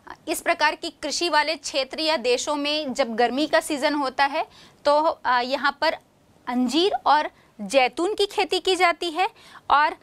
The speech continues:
शीत ऋतु में हम देखेंगे कि यूरोप और, आ, यूएसए, संयुक्त राज्य अमेरिका में फलों और, आ, सब्जियों की मांग होती है, तब इस क्षेत्र में, आ, इन क्षेत्रों को इसी कृषि वा-, आ, कृषि क्षेत्र वाले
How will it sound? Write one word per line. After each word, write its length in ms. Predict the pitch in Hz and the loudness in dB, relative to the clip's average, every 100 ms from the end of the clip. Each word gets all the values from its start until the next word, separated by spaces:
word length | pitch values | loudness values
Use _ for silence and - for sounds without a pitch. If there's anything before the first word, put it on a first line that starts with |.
| _ - | _ -10
शीत 380 | - - 415 427 | -4 2 2 2
ऋतु 300 | 403 - 381 | -2 -2 -2
में 160 | 370 | 0
हम 180 | 359 302 | 0 2
देखेंगे 520 | 285 285 320 302 339 466 - - _ - | 0 0 -2 0 0 -4 -8 -20 _ 2
कि 320 | 370 330 269 | 4 4 4
यूरोप 380 | 277 302 403 - _ - | 6 6 4 -2 _ 0
और, 220 | 294 359 494 _ _ | 4 4 0 _ _
आ, 40 | 240 | -8
यूएसए, 560 | 269 330 302 - 214 - _ _ - | -4 0 0 -2 -8 -10 _ _ -6
संयुक्त 320 | 302 311 - | -2 -2 0
राज्य 280 | 294 294 285 | 2 2 0
अमेरिका 400 | 262 247 254 254 | -4 -6 -2 -4
में 180 | 254 349 _ - _ - - | -4 -8 _ -20 _ -8 2
फलों 320 | 294 311 415 | 2 4 4
और, 360 | - 339 359 - _ _ - | 4 4 4 -2 _ _ -8
आ, 100 | 240 | -6
सब्जियों 480 | 277 277 208 254 311 | -2 -4 -4 0 0
की 200 | 320 285 | 0 -2
मांग 300 | 247 240 240 | 2 2 0
होती 300 | 233 226 247 | -4 -4 -4
है, 140 | 240 403 - _ _ _ - | 0 -2 -2 _ _ _ 2
तब 120 | 359 466 _ - | 2 2 _ -8
इस 160 | 277 - | -6 -4
क्षेत्र 380 | - 294 - 240 | 0 0 0 -4
में, 180 | 262 494 - _ | -2 -4 -8 _
आ, 220 | 226 214 220 - - | -2 0 0 -4 0
इन 160 | 349 466 | 2 4
क्षेत्रों 440 | - 311 285 277 | 2 2 2 2
को 280 | 277 349 494 _ _ _ _ 311 | 2 0 0 _ _ _ _ 0
इसी 260 | 330 427 | 4 2
कृषि 420 | 427 330 311 339 | 2 -4 -4 -2
वा-, 220 | 311 269 262 | 0 2 2
आ, 220 | 254 254 | -2 -2
कृषि 360 | 262 277 - | -8 -12 -10
क्षेत्र 380 | 330 - 269 269 | -10 -8 -8 -4
वाले 360 | 247 233 254 | -2 0 -2